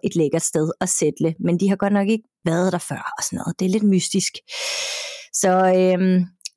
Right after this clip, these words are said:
Daniel siger, "Nej, det skal vi ikke," men den nye kaptajn siger, "Jo, det skal vi," og så lander de på den her helt nye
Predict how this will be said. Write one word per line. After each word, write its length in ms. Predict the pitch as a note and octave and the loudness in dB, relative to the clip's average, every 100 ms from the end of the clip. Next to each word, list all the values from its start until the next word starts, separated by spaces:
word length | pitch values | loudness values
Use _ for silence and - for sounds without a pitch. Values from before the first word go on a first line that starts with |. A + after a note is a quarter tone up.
| - | 0
Daniel 360 | G#3+ A3+ A#3+ | 2 2 2
siger, 240 | A#3 G#3+ F#3 | 0 0 2
"Nej, 220 | A3 B3+ | 2 2
det 80 | A#3+ | 0
skal 220 | - B3+ | 0 0
vi 80 | A3+ A#3+ | 4 2
ikke," 200 | B3+ G#3 | 2 0
men 120 | F3 | 2
den 160 | E3+ F3+ | 2 4
nye 140 | G3 | 2
kaptajn 420 | G3+ G3+ - F#3+ | 0 -2 -2 -4
siger, 220 | F3+ F#3 E3 | -2 0 2
"Jo, 260 | F3 D4+ - | 2 0 -2
det 100 | C4 | -4
skal 260 | - G#3 G3+ | 0 0 2
vi," 120 | A3 - | 0 -2
og 100 | F#3 | -2
så 160 | - F#3+ | 0 0
lander 280 | F3 F3 F3 | 2 0 0
de 140 | F#3+ | 0
på 100 | F#3 | 0
den 180 | E3+ D#3+ | 0 2
her 180 | E3+ D3+ - | 2 -2 -2
helt 240 | C#4+ D4 - _ _ F#3+ | -2 -2 -6 _ _ 2
nye 380 | F#3 F3+ G#3 | 4 4 2